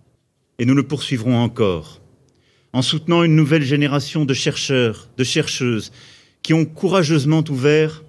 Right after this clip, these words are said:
un nouvel espace de savoir, en souhaitant qu'aux côtés de la France, toutes les parties prenantes à cette période de l'histoire rwandaise ouvrent à leur tour toutes leurs archives.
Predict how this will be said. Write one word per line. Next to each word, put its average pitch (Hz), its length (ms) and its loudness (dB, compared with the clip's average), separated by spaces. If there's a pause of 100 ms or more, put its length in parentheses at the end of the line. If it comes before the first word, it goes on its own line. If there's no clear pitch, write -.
(320)
un 131 80 2
nouvel 139 320 2
espace 123 460 -6
de 110 100 -8
savoir, 92 580 -8 (480)
en 269 100 0
souhaitant 143 520 0 (1200)
qu'aux 135 120 0
côtés 160 360 0
de 147 80 -2
la 135 100 2
France, - 580 -10 (1080)
toutes - 400 -8 (120)
les 135 120 0
parties 151 340 -4
prenantes 156 520 0
à 135 60 -2
cette - 280 -6
période 147 400 0
de 131 80 0
l'histoire 120 500 -4
rwandaise 120 720 0 (720)
ouvrent 143 400 0
à 135 100 0
leur 131 240 0
tour 98 480 -10 (800)
toutes - 460 -10
leurs 101 240 -6
archives. - 420 -12